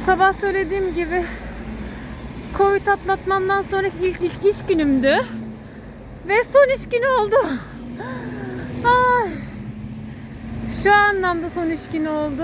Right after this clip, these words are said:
Ay, bir saniye, ben size bu konuşmayı biraz daha iç açıcı bir yerde yapayım. Burada şu an iş makineleri falan var. Saçma sapan bir yerden geçiyorum. Ya da kendi yüzümü göstererek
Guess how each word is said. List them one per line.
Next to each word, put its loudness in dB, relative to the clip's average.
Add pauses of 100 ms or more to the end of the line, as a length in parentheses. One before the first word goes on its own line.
Ay, 2
bir 2
saniye, 2
ben 2
size -2
bu -4
konuşmayı -2
biraz 0
daha 2 (560)
iç -2
açıcı 0
bir 2
yerde 2
yapayım. 0
Burada 0
şu -2
an -2
iş -8
makineleri -2
falan -2
var. 0
Saçma -4
sapan -2
bir 0
yerden 0
geçiyorum. -4 (1500)
Ya 0
da 0
kendi -2
yüzümü -4 (160)
göstererek -6